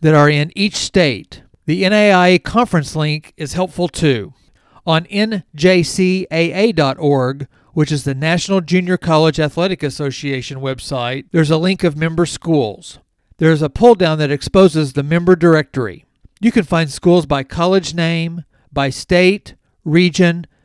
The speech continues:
and sport. You may notice that junior colleges have three divisions within the junior college ranks. A school may have some sports in each division, or all be in the same division. Each division is determined by the school,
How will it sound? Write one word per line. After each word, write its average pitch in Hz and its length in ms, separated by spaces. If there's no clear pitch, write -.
and 135 160
sport. - 600
You 208 120
may 226 160
notice 180 360
that 156 100
junior 190 300
colleges 156 500
have 139 160
three 185 360
divisions 160 600
within 147 300
the 143 80
junior 147 280
college 135 400
ranks. 131 640
A 165 100
school 220 380
may 165 160
have 156 200
some 208 280
sports 190 500
in 147 80
each 151 240
division, 135 680
or 170 200
all 170 200
be 165 200
in 165 80
the 160 80
same 196 280
division. 120 540
Each 214 220
division 185 580
is 147 140
determined 165 480
by 147 120
the 151 120
school, 135 720